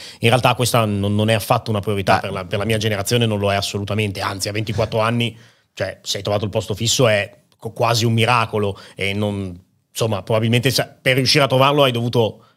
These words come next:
Speaker 1: accettare certi tipi di compromesso, quindi magari lavori molto, eh, molto poco pagati, insomma adesso non, non, non conosciamo di preciso la tua situazione, però ecco,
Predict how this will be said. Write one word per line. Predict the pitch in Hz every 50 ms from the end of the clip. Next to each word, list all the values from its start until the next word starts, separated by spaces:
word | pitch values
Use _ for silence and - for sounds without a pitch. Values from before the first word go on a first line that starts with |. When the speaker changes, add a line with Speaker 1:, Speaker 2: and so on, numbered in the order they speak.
| _ _ -
Speaker 1:
accettare | 113 113 - 131 101 - 123 117 113 113 107 - - _ _
certi | - - 135 120 117 - 123
tipi | 113 117 117
di | 117 110
compromesso, | 110 120 113 107 123 117 113 110 123 120 - - 113
quindi | 98 107 107
magari | 101 95 98 110 110 101
lavori | 98 98 110 107 104
molto, | 101 104 107 101 - 113 104 101 - - - - - - -
eh, | 92 90 90 90
molto | 95 107 107 98 113
poco | 90 110 98 107
pagati, | 98 107 101 92 107 127 120 -
insomma | 98 - 107 90
adesso | 92 95 -
non, | 98 90 87 90 92
non, | 92 92 95
non | 98 95
conosciamo | 92 110 101 104 - - 104 101
di | 104 104 101
preciso | - 101 95 110 101 104
la | 101 98
tua | 110 101
situazione, | 92 101 92 98 - - 104 90 87
però | 90 113 113 101 95
ecco, | 98 95 - 98